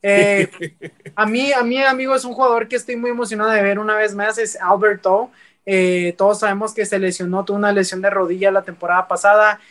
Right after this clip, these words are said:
Speaker 1: Eh, al momento de lesionarse me, me parece que era muy físico, muy grande, muy fuerte. Tuvo problemas con las manos haciendo recepciones, pero luego, los, luego se vio la, la química que tenía Drew Lock con él.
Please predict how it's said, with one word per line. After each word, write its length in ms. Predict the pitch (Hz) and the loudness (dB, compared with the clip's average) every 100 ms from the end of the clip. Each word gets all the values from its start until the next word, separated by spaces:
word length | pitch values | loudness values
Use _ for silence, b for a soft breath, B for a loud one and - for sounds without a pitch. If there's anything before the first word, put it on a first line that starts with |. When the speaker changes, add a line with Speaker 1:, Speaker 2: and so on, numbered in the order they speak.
| b - | b -6
Speaker 1:
Eh, 180 | 190 190 | -4 -4
al 100 | 190 | -4
momento 320 | 202 214 214 | -4 -2 0
de 60 | 254 | 2
lesionarse 580 | 247 214 208 214 233 | 0 -2 -6 -4 -4
me, 160 | 233 226 | -6 -6
me 140 | 208 196 | -6 -6
parece 500 | 202 190 196 202 220 | -2 -2 -2 -4 -2
que 80 | |
era 120 | 214 214 | 0 -2
muy 180 | 214 | -4
físico, 420 | 208 220 202 208 202 | -8 -10 -8 -4 -2
muy 180 | 202 | 0
grande, 420 | 190 190 196 196 196 | 2 2 4 2 0
muy 160 | 202 | -2
fuerte. 560 | 180 196 196 190 208 202 b b _ | 0 2 2 2 -2 -2 b b _
Tuvo 240 | 220 240 262 | 4 6 8
problemas 480 | 254 240 240 247 | 4 4 0 -6
con 140 | - 233 | -6 -8
las 120 | 208 | -4
manos 300 | 208 214 226 | -4 -4 -4
haciendo 300 | 208 196 214 | -6 -6 -4
recepciones, 640 | 214 196 180 196 202 208 | -4 -6 -8 -6 -4 -6
pero 200 | 208 190 185 | -4 -2 0
luego, 300 | 180 190 208 | 0 0 2
los, 160 | 220 214 208 | 2 2 2
luego 240 | 208 208 214 | 2 2 0
se 140 | 196 | -2
vio 340 | 185 190 208 b b b | -2 -2 -2 b b b
la, 340 | 202 196 185 | 4 6 4
la 540 | 185 185 180 175 170 160 | 0 -4 -4 -2 -4 -6
química 320 | 202 208 214 | -10 -6 -6
que 120 | 208 | -6
tenía 340 | 190 185 185 190 | -8 -6 -2 -2
Drew 180 | 190 196 | 0 0
Lock 200 | 196 190 | -2 -2
con 180 | 190 | -2
él. 200 | 185 240 | -2 -2